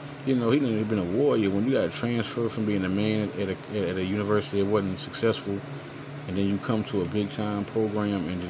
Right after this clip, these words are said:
just be an impact player. Him backing up Moore would be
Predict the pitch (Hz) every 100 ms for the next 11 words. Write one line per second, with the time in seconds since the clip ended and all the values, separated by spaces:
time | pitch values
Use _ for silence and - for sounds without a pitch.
0 | 90 90 104 98 107 117 120 113 - 170
1 | 147 - - - - - - - - -
2 | - 143 - - 143 143 139 143 - -
3 | - - - - - - - 143 147 143
4 | 143 143 135 147 139 143 139 - - -
5 | - - - - 127 160 143 135 131 113
6 | 113 120 113 98 87